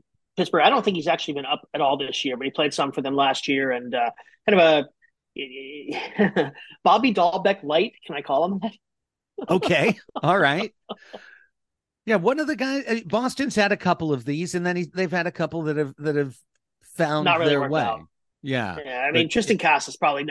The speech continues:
Speaker 1: you know, he's knocked both of them out. You know, they're, they're Cha-, Chavis is, uh, in Pittsburgh now, and, uh, Dahlbeck, I think, has been playing at Pawtucket, uh, not Pawtucket, what is it now?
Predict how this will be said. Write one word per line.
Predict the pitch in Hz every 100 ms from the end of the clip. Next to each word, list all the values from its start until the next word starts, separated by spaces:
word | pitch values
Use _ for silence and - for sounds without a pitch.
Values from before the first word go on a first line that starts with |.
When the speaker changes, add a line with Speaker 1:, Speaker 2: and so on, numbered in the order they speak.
| 147
Speaker 1:
you | 165
know, |
he's | 147
knocked | 160 151 -
both | 156 143
of | 131
them | 131
out. | 131 127 -
You | 139
know, |
they're, | 135 143 127
they're | 135 135
Cha-, | - - 156
Chavis | 139 185 165 - 143
is, | 131 127
uh, | 127 - _ _ _ _
in | 151
Pittsburgh | 147 156 - 147
now, | 135 139 135
and, | 123 123
uh, | 123 123
Dahlbeck, | 123 127 131 123
I | 131
think, | 151 143
has | 123
been | - 143
playing | - 147 135
at | -
Pawtucket, | 135 156 117
uh, | 160 - _ _
not | 131 -
Pawtucket, | 120 113 107 131
what | 139
is | 123
it | -
now? | 110